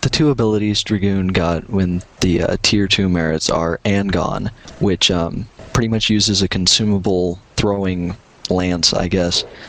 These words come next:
that you equip in your range slot. Uh, you can chuck it every three minutes, and it lowers your enemy's defense by twenty percent for thirty seconds. Each additional merit ups that, uh,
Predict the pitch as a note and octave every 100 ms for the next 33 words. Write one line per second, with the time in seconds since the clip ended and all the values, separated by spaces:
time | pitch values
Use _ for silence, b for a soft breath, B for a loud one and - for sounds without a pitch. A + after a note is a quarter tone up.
0 | - G2+ F2+ F#2 - F#2+ F#2+ F#2 F#2 F2+
1 | F#2 F#2+ F#2+ - E2+ E2+ - B B B
2 | - - - - F#2+ F2+ F#2+ G2 A2+ -
3 | G#2 G#2 G#2 G#2 F#2+ F#2 - - - A#2+
4 | A2 G2+ G2 F#2+ - - F#2+ F#2+ F#2+ G#2
5 | G2+ F#2 F#2+ F#2 F#2+ F#2 - - F#2+ E2+
6 | - E2+ - - G#2+ G#2+ A2 F#2+ G2+ F#2
7 | - - F#2 G2+ F#2 F2+ - F2+ - -
8 | - - B B B - A#2 - A#2+ G#2+
9 | A2 G2+ G2+ G2 G2 - G2 F#2+ - G2
10 | F2+ - F#2 F2 F2